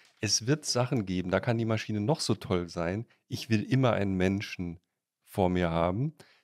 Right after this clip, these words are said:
Nehmen wir mal sowas wie Therapie, könnte sowas sein. Oder auch Ärzte, was sie ja sind. Ich möchte eigentlich mit einem echten Arzt reden. Ist mir egal, wie gut die Maschine ist, ne? Ich,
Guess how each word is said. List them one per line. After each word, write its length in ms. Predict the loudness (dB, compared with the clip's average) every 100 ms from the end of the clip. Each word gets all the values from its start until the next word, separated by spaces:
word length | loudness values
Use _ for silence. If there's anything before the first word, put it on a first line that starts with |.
| _ -6
Nehmen 320 | 2 2 4
wir 100 | 4
mal 140 | 2
sowas 320 | 2 0 0
wie 80 | -2
Therapie, 720 | -2 -2 0 -2 -2 -4 -4 _ _ _ _ -20 -20 _ _ -2
könnte 260 | 0 2
sowas 340 | 0 0 0 2
sein. 240 | 0 0
Oder 260 | 0 0 0
auch 180 | -4 0
Ärzte, 720 | 2 2 0 -6 -4 -4 -4 _ -8
was 200 | -8 -6
sie 100 | -2
ja 200 | -2 -2
sind. 460 | -4 -4 -4 -6 _ -20 -20 _ -12
Ich 160 | -4
möchte 340 | 2 2 0 -4
eigentlich 380 | 0 0 -2 -4
mit 180 | -4
einem 140 | -4 -4
echten 380 | -2 -4 -2 -6
Arzt 440 | 0 0 0 -4
reden. 160 | -4 -4
Ist 260 | -2 0 2
mir 140 | 0
egal, 380 | 0 2 4 4
wie 100 | 0
gut 200 | -4 -4
die 80 | -4
Maschine 540 | -4 -6 -8 -8 -8
ist, 240 | -10 -6
ne? 140 | -4 -4
Ich, 200 | -6